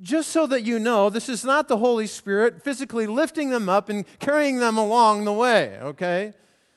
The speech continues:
Uh, when it says they were carried along by the Holy Spirit, it, it really is a matter of, of them being so compelled by the Holy Spirit that they were writing exactly what it was that God wanted them to write.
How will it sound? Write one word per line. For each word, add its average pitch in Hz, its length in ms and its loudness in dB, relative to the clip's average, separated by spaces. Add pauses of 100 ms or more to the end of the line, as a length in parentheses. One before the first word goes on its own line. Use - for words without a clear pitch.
(380)
Uh, - 220 -20
when 190 160 -14
it 220 100 -6
says 262 240 2
they 233 120 0
were 214 140 -2
carried 254 360 0
along 233 460 0
by 196 120 2
the 190 120 -2
Holy 214 280 -2
Spirit, 233 520 -6
it, 214 280 -8
it 214 160 -8
really 269 380 -2
is 214 140 -2
a 208 60 -4
matter 233 360 -2
of, 185 140 -2 (160)
of 208 100 -4
them 240 220 0
being 214 180 -2
so 269 340 -2
compelled 208 1040 -2 (680)
by 214 60 -2
the 208 100 0
Holy 247 380 0
Spirit 202 560 -2
that 208 100 -10
they 214 100 0
were 226 140 -2
writing 247 340 0
exactly 262 540 -2
what 220 160 -4
it 233 100 0
was 247 360 -2
that 196 120 -8
God 214 260 0
wanted 214 340 -4
them 190 260 -6
to - 160 -12
write. 247 720 -8